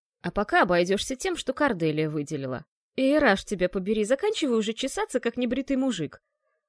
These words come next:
«Почему это небритый?» Девичьи брови съехались на переносице. «Потому!»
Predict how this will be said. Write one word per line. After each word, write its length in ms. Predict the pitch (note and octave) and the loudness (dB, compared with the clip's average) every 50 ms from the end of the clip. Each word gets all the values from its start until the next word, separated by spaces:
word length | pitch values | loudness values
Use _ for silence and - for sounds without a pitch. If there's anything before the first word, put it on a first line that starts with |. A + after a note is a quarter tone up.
| _ _ _ _ _ _ _ _ _ - | _ _ _ _ _ _ _ _ _ -8
«Почему 440 | E4+ E4 - - A#4 B4+ B4 C#4 | -8 -4 0 0 2 4 4 4
это 180 | A3+ - - B3+ | 4 4 4 2
небритый?» 680 | B3+ D#4 F#4 D#4 C4 G3+ E3 D#3 - - D3+ D3+ F3+ _ _ _ _ _ _ _ _ _ _ _ _ _ _ _ _ _ - | 2 2 2 2 4 2 2 2 0 -4 -6 -6 -6 _ _ _ _ _ _ _ _ _ _ _ _ _ _ _ _ _ -10
Девичьи 460 | B3 A#3 A#3+ A#3 G#3 A3 - - A3+ | -4 0 0 0 0 0 -2 -2 -2
брови 280 | G3+ G#3+ C4 E4+ F4 D4+ | 0 2 2 2 2 0
съехались 520 | - - F#3 F#3 - - F#3+ F3+ F3 - | -2 -2 -2 -2 -2 -2 -4 -4 -2 -4
на 80 | F3 E3 | -6 -6
переносице. 720 | - F3 E3+ D#3+ D3+ C#3 C3 - - - - - - - _ _ _ _ _ _ _ _ _ _ _ _ _ - | -4 -4 -4 -4 -4 -6 -8 -10 -14 -16 -16 -16 -18 -18 _ _ _ _ _ _ _ _ _ _ _ _ _ -4
«Потому!» 1080 | A3 B3 B3+ - C#4+ D4 E4 F4 E4 D#4+ D4+ C#4+ B3+ A#3 G#3 F#3+ F3 E3 D#3 C#3 C3+ | -2 -2 0 4 6 8 8 8 6 6 4 6 6 6 6 6 4 2 0 -2 -4